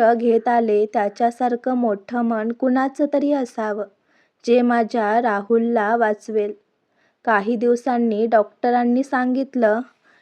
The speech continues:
"योग्य हृदय मिळालं आहे, ऑपरेशन लगेच करू शकतो." त्या दिवशी ती देवासमोर नतमस्तक झाली. ऑपरेशन यशस्वी झालं. राहुल काही दिवसात बरा झाला,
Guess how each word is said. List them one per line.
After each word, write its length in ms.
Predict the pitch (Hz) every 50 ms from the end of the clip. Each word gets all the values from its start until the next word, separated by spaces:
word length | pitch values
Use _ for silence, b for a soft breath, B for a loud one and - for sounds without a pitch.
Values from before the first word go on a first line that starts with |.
| _ _ -
"योग्य 440 | 262 277 285 262 247 240 311 311
हृदय 420 | 302 302 269 220 240 254 240 247 269
मिळालं 500 | 277 262 240 226 214 214 214 220 226 233
आहे, 200 | 226 233 220 214 - _ _ _ _ _ _ _ -
ऑपरेशन 680 | 214 214 208 214 - 226 233 240 233 - 254 208 208 226
लगेच 560 | 247 254 233 226 214 214 240 226 233 240 -
करू 380 | - - - 269 233 220 226 233
शकतो." 500 | 233 - 233 226 - _ - 214 202 - _ _ _ b b b b b b b b b
त्या 180 | 240 226 220 226
दिवशी 520 | 208 240 240 240 233 - - 220 214 240 233 -
ती 80 | 269
देवासमोर 840 | 240 240 233 220 220 226 226 240 240 - 269 254 240 240 220 214 233
नतमस्तक 920 | 247 247 233 233 233 - 247 247 254 262 - - _ - 226 202 220 226 226 -
झाली. 300 | 240 240 226 220 214 214 - _ _ _ _ _ _ _ b b b b b b b b
ऑपरेशन 680 | 262 285 285 - 302 311 311 330 311 330 330 311 311
यशस्वी 680 | 311 302 262 240 - 285 262 262 269 - 277 277 277 285 285
झालं. 400 | 294 294 285 269 240 220 220 226 240 - _ _ -
राहुल 460 | 233 214 202 202 208 208 240 247 240
काही 380 | 240 - 247 240 240 247 254 247
दिवसात 500 | 220 254 254 254 254 - 240 214 202 220 214
बरा 360 | 214 233 220 214 214 220 226
झाला, 440 | 220 - 254 254 247 233 208 202